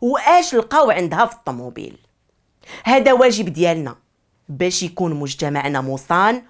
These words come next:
ومحصن. الاب يعلم ويربي، والمعلم كذلك،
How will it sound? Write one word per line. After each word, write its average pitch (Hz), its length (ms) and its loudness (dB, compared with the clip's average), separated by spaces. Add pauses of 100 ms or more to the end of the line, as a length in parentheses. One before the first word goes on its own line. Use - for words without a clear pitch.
(140)
ومحصن. 151 680 -4 (680)
الاب 233 540 2 (280)
يعلم 170 640 0 (140)
ويربي، 143 560 -4 (580)
والمعلم 233 800 4
كذلك، 165 800 0